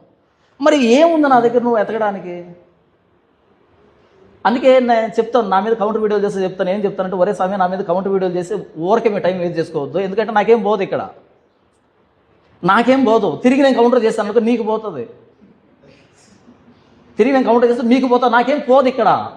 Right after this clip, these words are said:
పోగొట్టుకోవడానికి ఏమీ లేని వాడితో యుద్ధం చేయకూడదు అన్నది నీతి. ఏం లేదు పోగొట్టుకోవడానికి, నువ్వు గెలిచినా ఏమీ లేదు సంపద ఇక్కడ, ఖాళీ చేతులు ఉన్నాను. అదే నేను యుద్ధం చేశాను అనుకో, ఏమీ లేదు కాబట్టి చాలా సీరియస్గా యుద్ధం చేస్తాను, మొత్తం లాగేస్తా ఏమీ లేకుండా.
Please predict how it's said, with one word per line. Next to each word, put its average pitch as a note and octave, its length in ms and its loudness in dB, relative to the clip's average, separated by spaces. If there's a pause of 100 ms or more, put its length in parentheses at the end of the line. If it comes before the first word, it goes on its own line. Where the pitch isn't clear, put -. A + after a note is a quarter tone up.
(640)
పోగొట్టుకోవడానికి A#3+ 880 2
ఏమీ A3+ 260 4
లేని A3+ 160 -4
వాడితో G#3+ 300 2
యుద్ధం G#3+ 340 0
చేయకూడదు G3+ 420 2
అన్నది A#3 200 2
నీతి. G3+ 680 0 (640)
ఏం C4 160 4
లేదు C4+ 140 2
పోగొట్టుకోవడానికి, G#3 840 0 (320)
నువ్వు G#3+ 200 0
గెలిచినా C4+ 400 4
ఏమీ B3+ 260 6
లేదు B3+ 140 4
సంపద A#3 260 -4
ఇక్కడ, F3+ 380 -2 (220)
ఖాళీ A#3 320 2
చేతులు A#3+ 300 4
ఉన్నాను. F3+ 360 -6 (340)
అదే A3 180 2
నేను B3 300 2
యుద్ధం B3+ 340 2
చేశాను B3 280 2
అనుకో, G3+ 480 0
ఏమీ C4+ 240 4
లేదు B3 180 6
కాబట్టి A#3+ 320 0
చాలా A#3+ 100 0
సీరియస్గా B3 340 -6
యుద్ధం G#3+ 260 -4
చేస్తాను, D#3+ 380 -4 (280)
మొత్తం A#3+ 320 2
లాగేస్తా A#3 340 4
ఏమీ G#3+ 100 -6
లేకుండా. F#3+ 440 -4